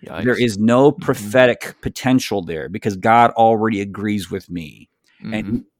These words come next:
Speaker 1: and so my question is, is, like, can you cultivate the capacity where God can hold your own political views, right, up to the mirror and point out, like, this is, like, Revelation,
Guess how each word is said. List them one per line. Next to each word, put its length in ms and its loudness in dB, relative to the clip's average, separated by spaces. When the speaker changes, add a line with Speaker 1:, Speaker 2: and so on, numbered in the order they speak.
Speaker 1:
and 140 -2
so 120 -4
my 180 4
question 360 0
is, 220 -4
is, 160 -4
like, 220 -2
can 200 2
you 100 4
cultivate 460 2
the 60 -6
capacity 460 -2
where 140 -4
God 500 2
can 140 -4
hold 440 -2
your 520 2
own 240 0
political 600 -6
views, 600 -8
right, 200 -4
up 240 -2
to 120 -6
the 100 -4
mirror 480 -2
and 180 -6
point 260 -2
out, 220 -2
like, 180 2
this 220 0
is, 380 2
like, 180 -2
Revelation, 800 0